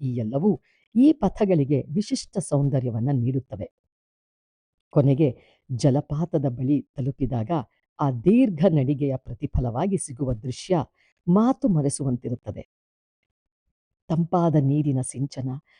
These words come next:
ಹಸಿರು ಪರಿಸರದ ಮಡಿಲು ಮತ್ತು ಪ್ರಕೃತಿಯ ಶಕ್ತಿ ಎಲ್ಲವೂ ಜೊತೆಗೆ ಸೇರಿ ಕೋಸ್ಟರಿಕಾದ ಜಲಪಾತಗಳಿಗೆ ಕರೆದೊಯ್ಯುವ ನಡಿಗೆ ಮಾರ್ಗಗಳನ್ನ ಜೀವನದಲ್ಲಿ ಒಂದೆರಡು ಬಾರಿ ಅನುಭವಿಸಲೇಬೇಕಾದ ನೆನಪುಗಳನ್ನಾಗಿ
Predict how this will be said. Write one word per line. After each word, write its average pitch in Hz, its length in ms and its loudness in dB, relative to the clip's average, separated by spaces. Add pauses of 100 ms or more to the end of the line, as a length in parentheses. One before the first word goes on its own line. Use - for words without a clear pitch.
(180)
ಹಸಿರು 294 300 4
ಪರಿಸರದ 165 480 0
ಮಡಿಲು 135 580 0
ಮತ್ತು 135 200 -8
ಪ್ರಕೃತಿಯ 139 640 -4
ಶಕ್ತಿ - 580 -6 (420)
ಎಲ್ಲವೂ 185 460 4
ಜೊತೆಗೆ 151 420 2
ಸೇರಿ 127 420 -2 (160)
ಕೋಸ್ಟರಿಕಾದ 135 800 0
ಜಲಪಾತಗಳಿಗೆ 123 800 -4
ಕರೆದೊಯ್ಯುವ 127 640 -4
ನಡಿಗೆ 139 500 0 (640)
ಮಾರ್ಗಗಳನ್ನ 156 600 4 (220)
ಜೀವನದಲ್ಲಿ 170 800 2 (380)
ಒಂದೆರಡು 226 520 6
ಬಾರಿ 135 420 -2 (340)
ಅನುಭವಿಸಲೇಬೇಕಾದ 165 1160 4
ನೆನಪುಗಳನ್ನಾಗಿ 127 1040 -2